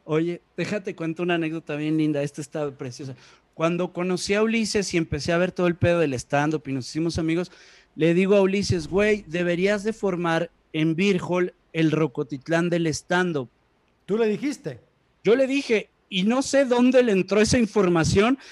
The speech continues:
Speaker 1: y me di-, se me quedó viendo y me dijo, "Estás bien pendejo, cabrón.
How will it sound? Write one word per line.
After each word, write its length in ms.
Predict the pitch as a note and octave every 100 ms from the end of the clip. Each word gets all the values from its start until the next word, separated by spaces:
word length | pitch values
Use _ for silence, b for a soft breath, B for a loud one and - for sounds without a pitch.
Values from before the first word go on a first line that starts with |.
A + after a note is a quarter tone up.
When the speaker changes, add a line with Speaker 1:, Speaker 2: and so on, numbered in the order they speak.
| B _
Speaker 1:
y 140 | F3+
me 140 | G3 G#3
di-, 200 | A3 G#3
se 140 | D3 G3
me 140 | G3
quedó 180 | F#3+ A3+
viendo 400 | A3+ A#3 A#3 B3+ b b
y 80 | E3+
me 60 | F#3+
dijo, 180 | F#3+ A3
"Estás 340 | - A#3 A3
bien 280 | G#3+ B3 A#3
pendejo, 680 | - A#3+ F#3 F3+ F#3+ F#3+ D#3
cabrón. 500 | D3 C3 C3 A#2+